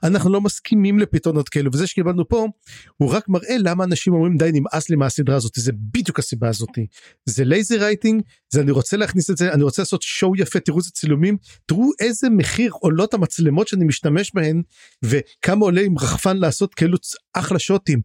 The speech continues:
אבל באמת, זה נהיה, אה, כבר מוגזם, אה, מבחינה כתיבתית והכל,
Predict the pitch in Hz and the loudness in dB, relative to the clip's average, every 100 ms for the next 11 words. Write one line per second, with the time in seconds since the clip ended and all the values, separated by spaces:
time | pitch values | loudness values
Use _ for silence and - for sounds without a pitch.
0 | _ _ _ - 123 127 113 117 139 156 | _ _ _ -4 0 0 2 2 2 0
1 | - - _ _ - 104 123 120 120 135 | -4 -20 _ _ -8 -2 2 4 4 2
2 | 156 - _ 135 123 113 104 123 117 113 | -2 -8 _ 0 2 0 0 0 0 -4
3 | _ _ _ - 123 127 110 110 139 143 | _ _ _ -2 2 2 2 0 2 0
4 | 113 - _ - _ 262 147 147 147 - | 0 -4 _ -20 _ 0 2 2 2 0
5 | 160 170 190 190 - 151 131 - 180 151 | 0 0 -2 -4 -4 0 0 0 0 0
6 | 147 180 | 0 0